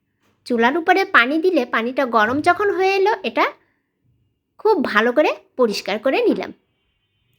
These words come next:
তারপরে গরম তেলের উপর পেঁয়াজ দিয়ে লাল লাল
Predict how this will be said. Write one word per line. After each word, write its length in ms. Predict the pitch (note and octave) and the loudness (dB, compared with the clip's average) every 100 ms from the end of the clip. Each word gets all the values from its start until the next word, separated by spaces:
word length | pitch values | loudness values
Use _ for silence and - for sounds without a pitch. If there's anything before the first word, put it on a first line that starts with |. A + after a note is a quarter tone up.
| _ _ _ _ _ - | _ _ _ _ _ 2
তারপরে 400 | G4 G4+ G#4 G4+ D#4 | 2 2 0 0 4
গরম 240 | D#4+ F4 F4+ | 4 4 -2
তেলের 300 | F#4 F#4 F#4+ | -2 -2 -2
উপর 240 | F#4+ F#4+ F#4+ F#4 | -2 -2 -2 -4
পেঁয়াজ 360 | - A#3+ C4+ E4 - | -6 0 2 0 0
দিয়ে 200 | F#4+ G4+ | 2 4
লাল 240 | B3 A#3+ B3+ | 4 2 4
লাল 160 | D#4 | 4